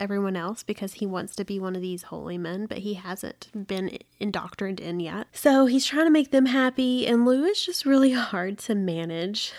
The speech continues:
Um, poor Ansel, he really had no choice. It's really funny because several times Lou would, like, break out in some very improper songs and tunes and get really loud and sing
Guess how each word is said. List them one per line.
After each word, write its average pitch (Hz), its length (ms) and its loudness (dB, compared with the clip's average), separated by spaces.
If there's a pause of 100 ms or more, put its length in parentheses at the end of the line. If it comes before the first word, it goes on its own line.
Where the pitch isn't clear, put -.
(120)
Um, 202 400 -4 (200)
poor 240 160 2
Ansel, 190 400 -4
he 220 120 -4
really 233 220 2
had 214 160 -2
no 190 180 -4
choice. - 580 -8 (120)
It's 233 140 2
really 269 300 2
funny 214 360 0
because 196 640 -4
several 208 320 -2
times 202 640 -2 (440)
Lou 208 500 2
would, 208 140 0
like, 190 300 -4
break 202 280 -2
out 190 360 -2
in 208 160 -2
some 190 480 -4 (360)
very 214 720 0
improper 208 1200 -4 (240)
songs 196 1000 -6
and 196 160 -6
tunes 190 580 -4
and 208 140 -4
get 202 140 -4
really 196 260 -4
loud 170 560 -2
and 208 160 -6
sing 208 320 -2